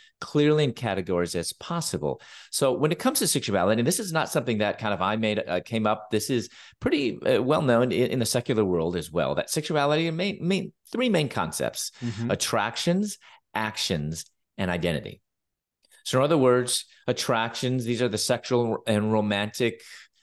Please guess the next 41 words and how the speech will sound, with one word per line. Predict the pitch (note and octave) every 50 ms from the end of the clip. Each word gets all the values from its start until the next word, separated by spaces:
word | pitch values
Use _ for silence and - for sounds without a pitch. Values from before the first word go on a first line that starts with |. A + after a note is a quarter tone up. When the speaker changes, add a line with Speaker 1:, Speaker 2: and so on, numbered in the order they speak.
| _ _ -
Speaker 1:
attractions, | - G2 - - A#2+ G#2+ G#2 G2+ - A2 F#2+
desires, | G#2 G2 F2 G#2 F#2+ G2 F#2+ -
temptations | - G#2+ F2 - - F#2+ E2+ - - G2 F#2 F#2 F2 F2
that | F#2+ F#2 F2 D#2+ - - - - - -
a | G#2+
person | - - G#2+ F#2 - - G#2 F#2+
may | F#2 F#2+ F#2+
have, | F2+ - - F2 D#2 D2+ D2+ G2 D#3 F#3 - - - _ - - - - - _ _ _
but | - - -
it's | C#3+ C#3 -
also | D3+ C3+ C#3 - - E3 - - -
actions. | B2+ B2+ B2 A2+ - - F#2 E2 D2+
We | D#2+ E2+ G2 G#2+ G#2
then | G2 G#2 G2 F#2 - - _
act | - A#2 D3 F#3+ G3+ F3+ - - F#2 - -
on | G#2+ G2 F#2 F2 F2
those | E2+ F2 E2 E2 E2 -
desires. | - F#2 E2+ F#2 E2+ D#2 E2 D#2+ D#2 -
We | E2 E2 C#2+
have | - - - B2 D#3 F3 E3
sex, | - - F3+ E3+ E3+ - - - - - - - - - - _ _ _
or | - F#2+ F#2+ F#2+
we | F#2 F2 G2 F#2+
will | E2+ F2 F2 E2 E2 D#2+ D2+ D2 - _ _ _ _ _
try | - - G#2 F2+
to | E2 E2
develop | - - D2+ F2 F2 - -
a | E2+
relationship | D2 D2+ F#2 A#2+ C#3 - D3+ C#3+
with | D#3 D3
someone | - D#3 C#3+ C#3+ C3+
that | C3 B2+ -
we | - G#2+ A2 G#2+
have | G2 G2 G2+ F#2+ F2 -
romantic | F#2 F2 F2 F2 E2+ D2+ - E2 -
feelings | - - D3+ D#3 D3+ D3 D3 C#3+
for | - - C3+ C3+ C#3 C#3+ C3+
or | C3+ B2+
sexual | - - B2 A#2 - - C#3+ C3
desires | B2+ B2+ B2 C3 B2+ C3+ C3+ C3 -
for. | - - C3+ B2+ B2+ B2 B2+ B2+ B2+